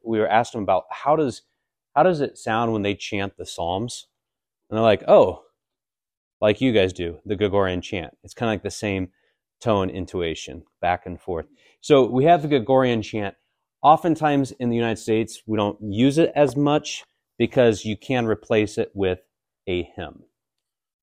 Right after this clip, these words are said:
you know, so the traditional four hymns. But there's the entrance chant,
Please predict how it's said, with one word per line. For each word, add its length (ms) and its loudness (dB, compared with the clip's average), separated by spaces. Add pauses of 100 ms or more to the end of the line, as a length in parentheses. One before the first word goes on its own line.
you 100 -8
know, 220 -8 (140)
so 300 0 (260)
the 80 -4
traditional 800 -2
four 200 0
hymns. 420 -8 (400)
But 100 -2
there's 200 4
the 140 -2
entrance 640 0 (680)
chant, 400 2